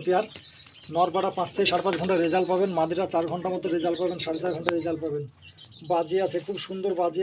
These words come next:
আছে, পায়রা উড়ে রেজাল্টও আছে। এই যে দেখতে পাচ্ছেন, নর পায়রাটা দুটো একটা লেজ সাদা আছে মধ্যেখানে, দেখতে পাচ্ছেন। আপনাদের যদি পছন্দ হয়, অবশ্যই স্ক্রিনে দেওয়া নম্বরে ক-, পায়রাগুলো কানেক্ট করতে পারবেন এখান থেকে। এসব পায়রা উড়াবেন, বাজি দেবে খুব সুন্দর, সড়ক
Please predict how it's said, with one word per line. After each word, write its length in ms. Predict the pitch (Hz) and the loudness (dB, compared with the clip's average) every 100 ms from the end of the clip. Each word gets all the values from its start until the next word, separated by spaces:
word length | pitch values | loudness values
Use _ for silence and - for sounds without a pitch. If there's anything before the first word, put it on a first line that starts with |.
| 196 | -2
আছে, 140 | - 208 | -4 -2
পায়রা 200 | 185 180 175 | 0 2 0
উড়ে 140 | 170 170 175 | 0 0 0
রেজাল্টও 320 | 180 180 180 | 0 0 0
আছে। 140 | - 151 127 - - - - - - | -4 -6 -8 -12 -12 -20 -18 -14 -10
এই 60 | 165 | -8
যে 60 | 160 | -4
দেখতে 180 | 170 - 185 | -4 -4 -4
পাচ্ছেন, 240 | 170 196 202 | -2 -2 -2
নর 120 | 185 196 | -4 0
পায়রাটা 240 | 190 190 165 | 2 2 0
দুটো 120 | 170 180 | -2 -2
একটা 120 | 196 | 0
লেজ 120 | 180 - - | -2 -2 -2
সাদা 200 | 170 170 | 0 0
আছে 120 | 165 165 | 0 -4
মধ্যেখানে, 320 | 156 156 156 147 | -4 -4 -4 -8
দেখতে 160 | 147 - | -8 -6
পাচ্ছেন। 240 | 151 - 196 - - - - - - - - - - - _ - - - 151 | -6 -6 -8 -10 -20 -20 -20 -20 -20 -20 -20 -18 -18 -20 _ -20 -20 -20 -12
আপনাদের 300 | 143 160 165 156 | -8 -6 -6 -6
যদি 140 | 165 160 | -6 -4
পছন্দ 240 | 160 175 165 | -4 -2 -2
হয়, 100 | 170 | 0
অবশ্যই 240 | 165 170 156 | 0 -4 -6
স্ক্রিনে 220 | 185 175 | -6 -6
দেওয়া 120 | 175 170 | -4 -6
নম্বরে 260 | 160 175 170 | -4 -4 -2
ক-, 160 | 170 160 | -4 -2
পায়রাগুলো 340 | 170 170 175 170 | -2 -2 -2 -4
কানেক্ট 200 | 160 156 - | -6 -8 -8
করতে 180 | 143 160 | -6 -4
পারবেন 240 | 156 175 190 | -2 -4 -6
এখান 180 | 147 156 147 | -10 -6 -4
থেকে। 180 | 156 208 - - - - - - - - - - 151 | -6 -8 -14 -20 -20 -20 -20 -20 -20 -20 -18 -14 -6
এসব 160 | 160 156 | -4 0
পায়রা 180 | 175 175 | 2 2
উড়াবেন, 300 | 170 175 180 165 | 2 2 0 -2
বাজি 200 | 156 156 180 | -2 -2 -4
দেবে 140 | 170 180 | -4 -4
খুব 80 | 185 165 | -4 -8
সুন্দর, 280 | 180 180 165 156 | -8 -4 -4 -2
সড়ক 220 | 170 175 | -2 -2